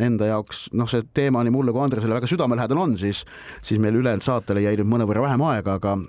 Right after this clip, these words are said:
seekord siis niimoodi. Aga räägime kahe sõnaga ka sellest, mis juhtus ülejäänud Euroopa meistrivõistluste valiksarja kohtumistes, mis vahepeal on juhtunud, ning vaatame, eh, natukene ka Lõuna-Ameerikasse, mis on jätkuvalt ikkagi Euro-, maailma jalgpalli teine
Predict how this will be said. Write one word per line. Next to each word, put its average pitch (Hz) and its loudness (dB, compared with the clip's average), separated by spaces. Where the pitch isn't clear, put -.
seekord 101 0
siis 101 0
niimoodi. 101 0
Aga 127 2
räägime 180 0
kahe 202 0
sõnaga 147 0
ka 110 0
sellest, 151 0
mis 117 -2
juhtus 139 0
ülejäänud 123 2
Euroopa 135 -2
meistrivõistluste 117 -2
valiksarja 113 0
kohtumistes, 110 0
mis 139 -2
vahepeal 117 0
on 117 2
juhtunud, 143 0
ning 117 2
vaatame, 139 0
eh, 117 2
natukene 120 -2
ka 113 0
Lõuna-Ameerikasse, 147 0
mis 113 -2
on 117 2
jätkuvalt 110 -2
ikkagi 110 0
Euro-, 107 0
maailma 113 2
jalgpalli 110 0
teine 151 0